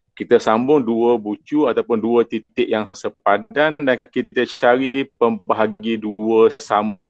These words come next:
pembahagi dua sama serenjang sepanjang masa kata tiga hari tu. Okey, contoh sini,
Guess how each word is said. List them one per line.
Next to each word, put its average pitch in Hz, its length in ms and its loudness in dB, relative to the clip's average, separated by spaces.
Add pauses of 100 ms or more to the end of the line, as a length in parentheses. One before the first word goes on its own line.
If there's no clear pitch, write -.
(1600)
pembahagi 104 720 0
dua 127 400 -2
sama 110 640 -2
serenjang 107 560 0
sepanjang 101 320 0
masa 101 320 -4
kata 98 240 -4
tiga 98 400 -2
hari 90 160 -4
tu. - 60 -20 (1000)
Okey, 113 80 2
contoh 107 320 2
sini, 156 420 0